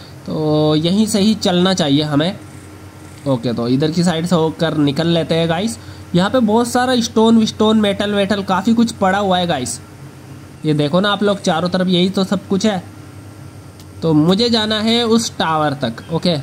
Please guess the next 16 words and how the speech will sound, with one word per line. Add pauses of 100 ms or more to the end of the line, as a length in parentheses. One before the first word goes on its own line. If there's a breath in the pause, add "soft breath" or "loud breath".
(120)
तो
मैं
जाता
हूँ
guys,
और
उसके
बाद
में
देखते
हैं
वहाँ
पे
क्या
क्या
हमें